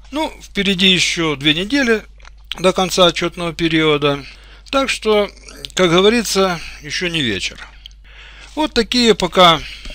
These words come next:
скромные, но очень обнадёживающие результаты на начальном, так сказать, этапе. Ну, всё это частности.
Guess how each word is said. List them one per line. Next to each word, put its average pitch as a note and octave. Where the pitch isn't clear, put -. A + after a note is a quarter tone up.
скромные, A#3
но B3+
очень F#3
обнадёживающие B2+
результаты A3
на C#3
начальном, F#3+
так C#3
сказать, F3+
этапе. A2
Ну, D#4
всё C4+
это A#3
частности. -